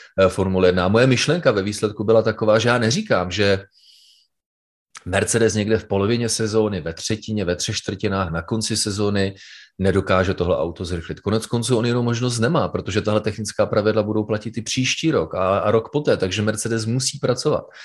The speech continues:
Ale pointa spočívá v tom, že až Mercedes nasadí auto, které bude bojovat o pole position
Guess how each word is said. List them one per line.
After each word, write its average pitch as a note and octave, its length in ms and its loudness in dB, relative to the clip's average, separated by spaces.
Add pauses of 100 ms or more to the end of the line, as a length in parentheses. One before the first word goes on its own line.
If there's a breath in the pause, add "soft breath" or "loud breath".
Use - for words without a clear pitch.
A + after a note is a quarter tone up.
(300 loud breath)
Ale G2 120 2
pointa B2+ 300 4
spočívá C3 400 2
v C#3 60 -2
tom, G#2 160 -2
že A#2+ 260 2 (720)
až C3 180 2
Mercedes C#3 400 2
nasadí A#2 380 -2
auto, F#2 320 0
které A2 220 2
bude A2+ 180 0
bojovat A2 380 2
o G2 80 -4
pole G#2 240 -2
position G#2 480 -6